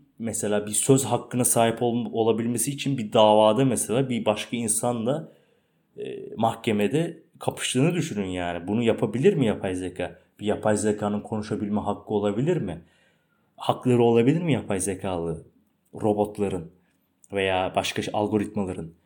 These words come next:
Bunu düşününce iş biraz daha böyle çıkmaza girebiliyor. Ve, e, Harari orada mesela siyasi böyle et-,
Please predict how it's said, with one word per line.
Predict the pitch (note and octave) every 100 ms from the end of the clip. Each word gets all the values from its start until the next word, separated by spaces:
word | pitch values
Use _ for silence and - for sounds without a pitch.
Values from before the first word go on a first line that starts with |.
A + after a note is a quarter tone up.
| _ -
Bunu | A#2+ C#3
düşününce | D#3 F#3 G#3+ G#3 G#3+
iş | G#3 - D#3 -
biraz | D#3+ D#3+ C#3+
daha | D3+ D3
böyle | C#3+ E3+
çıkmaza | E3+ - A#2+ C#3+
girebiliyor. | A#2 A2 G#2+ B2+ A#2 A#2 G3+ - - _ - _ _ _
Ve, | G#2 G2 A2 A2+ A2+ A2+ -
e, | G#2 G2 G2 F#2+ G2 G2 F#2+ _ _ _ _ _ _ _ _ _ -
Harari | - A2 A2 A2
orada | A2+ G#2+ G#2 G#2+
mesela | G#2+ G2+ G#2 G#2+
siyasi | - - G#2+ G#2 G2+ - A2
böyle | G#2 G2+
et-, | G#2 G#2 -